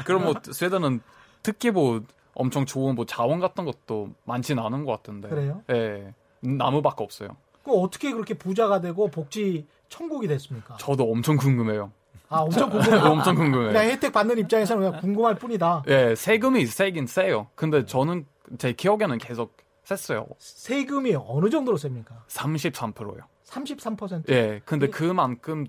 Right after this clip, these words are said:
Speaker 1: 돌려받기도 한다고 생각을 해요, 저는.
Speaker 2: 어떤 측면에서 돌려받는 거예요?
Speaker 1: 이게 교육이 다 공짜예요. 대학교까지 다 공짜예요.
Speaker 2: 대학교까지?
Speaker 1: 네.
Speaker 2: 다?
Speaker 1: 네.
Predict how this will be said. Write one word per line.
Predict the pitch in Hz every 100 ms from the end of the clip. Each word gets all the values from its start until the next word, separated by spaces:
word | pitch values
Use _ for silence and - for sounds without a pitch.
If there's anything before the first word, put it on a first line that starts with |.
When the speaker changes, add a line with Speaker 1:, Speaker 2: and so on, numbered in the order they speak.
| -
Speaker 1:
돌려받기도 | 131 117 143 147 - 123 110
한다고 | 127 160 110
생각을 | 110 135 120 110
해요, | 131 123 101
저는. | - 101 123 _ -
Speaker 2:
어떤 | 175 - 226 214 202 196 185 165
측면에서 | 220 196 165 156
돌려받는 | 147 139 135 123
거예요? | 147 151 160
Speaker 1:
이게 | - 117 117 113 - _ _ -
교육이 | 151 185 214 151
다 | - 131
공짜예요. | - 202 196 135 104 -
대학교까지 | - 190 - 214 139 107
다 | - 117
공짜예요. | 123 110 110 92 - _ _ -
Speaker 2:
대학교까지? | 180 254 214 190 143 196
Speaker 1:
네. | 165 135 104 98 _ _
Speaker 2:
다? | - 175 220 _ -
Speaker 1:
네. | 127 104